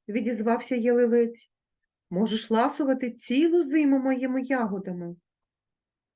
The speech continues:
Так оселилася наша пташечка на гілочках привітної ялинки, а ялівець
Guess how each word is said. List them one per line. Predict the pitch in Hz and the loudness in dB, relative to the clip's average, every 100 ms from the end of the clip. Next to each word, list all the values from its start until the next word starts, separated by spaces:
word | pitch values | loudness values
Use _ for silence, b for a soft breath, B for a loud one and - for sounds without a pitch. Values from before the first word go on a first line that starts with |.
| _ _ _ | _ _ _
Так | 311 370 - | -2 -2 -2
оселилася | 226 - 233 285 277 262 240 | -4 0 2 2 2 0 0
наша | 233 240 214 | -2 -2 -6
пташечка | 202 254 302 285 269 - 247 240 B B _ | -6 -4 -4 -4 -8 -8 -8 -8 B B _
на | 214 | -2
гілочках | 214 220 220 - 302 302 | 0 0 0 0 -2 -2
привітної | - 247 277 302 262 247 | -2 0 0 0 0 0
ялинки, | 233 247 311 349 302 - 156 - _ - | 2 0 0 -2 -6 -10 -12 -14 _ -4
а | 226 | 0
ялівець | 220 233 226 254 311 - | 2 2 2 0 -2 -8